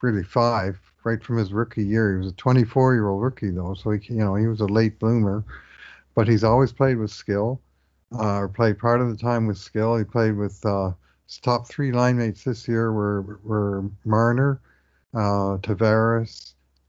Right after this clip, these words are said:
and Matthews. That's the three guys he played with the most. Uh, and that said, when,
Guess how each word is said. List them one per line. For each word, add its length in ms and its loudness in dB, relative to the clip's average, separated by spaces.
and 180 -2
Matthews. 840 -4
That's 240 -6
the 60 -20
three 240 -2
guys 280 0
he 80 -6
played 320 -2
with 200 -8
the 80 -8
most. 520 -8
Uh, 300 0
and 120 2
that 220 2
said, 320 4
when, 180 0